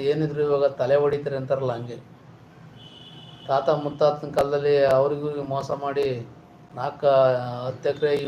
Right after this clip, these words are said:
ಐವತ್ತು ಎಕರೆ ಜಮೀನು ಮಾಡ್ಕೊಂಡಿರ್ತಾರಲ್ಲ, ಅಂಥವ್ರು ಈಗಿನ ಕಾಲದ ಜೀವನ ಮಾಡ್ತಾರದು ಹಂಗಾಗ್ಬಿಟ್ಟಿದ್ದಾರೆ. ಹಳ್ಳಿ ಕಡೆ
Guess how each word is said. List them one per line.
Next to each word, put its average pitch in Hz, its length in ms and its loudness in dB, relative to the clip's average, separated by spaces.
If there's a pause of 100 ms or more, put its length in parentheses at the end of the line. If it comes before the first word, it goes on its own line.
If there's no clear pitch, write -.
ಐವತ್ತು 147 300 0
ಎಕರೆ 139 200 -4 (100)
ಜಮೀನು 147 300 -6
ಮಾಡ್ಕೊಂಡಿರ್ತಾರಲ್ಲ, 135 720 -2 (1000)
ಅಂಥವ್ರು 143 280 0
ಈಗಿನ 143 280 -8
ಕಾಲದ 139 280 0
ಜೀವನ 135 160 -4 (100)
ಮಾಡ್ತಾರದು 131 400 -2
ಹಂಗಾಗ್ಬಿಟ್ಟಿದ್ದಾರೆ. 127 580 -2 (960)
ಹಳ್ಳಿ 131 260 -2
ಕಡೆ 127 160 -2